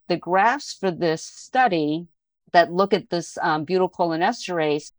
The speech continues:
even though there's a significant difference statistically, half of the babies who died of sids had levels that were normal, and half of the babies who didn't die had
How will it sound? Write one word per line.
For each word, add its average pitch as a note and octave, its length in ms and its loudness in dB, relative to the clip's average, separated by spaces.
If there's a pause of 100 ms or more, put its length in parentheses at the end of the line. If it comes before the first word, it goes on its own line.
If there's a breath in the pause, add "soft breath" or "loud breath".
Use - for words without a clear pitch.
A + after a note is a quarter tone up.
even B3+ 440 2
though F3+ 500 4
there's F3 220 -2
a F3 80 -4
significant F#3+ 1040 -4 (100)
difference G#3 400 0
statistically, D#3+ 1080 -4 (200)
half B3+ 400 -2
of C#4 100 -2
the G#3 80 0
babies F3+ 400 0
who F3 120 -6
died D#3+ 260 2
of D3 80 -6
sids E3+ 600 0
had F3 460 2
levels F3 420 4
that D3 160 -6
were D#3+ 100 -4
normal, E3 840 -2 (420)
and F#3+ 180 2
half A#3 400 0
of B3+ 120 0
the G3 60 0
babies E3 760 0 (100)
who F3 120 -2
didn't B3 440 0
die C#3+ 460 4
had D3+ 240 0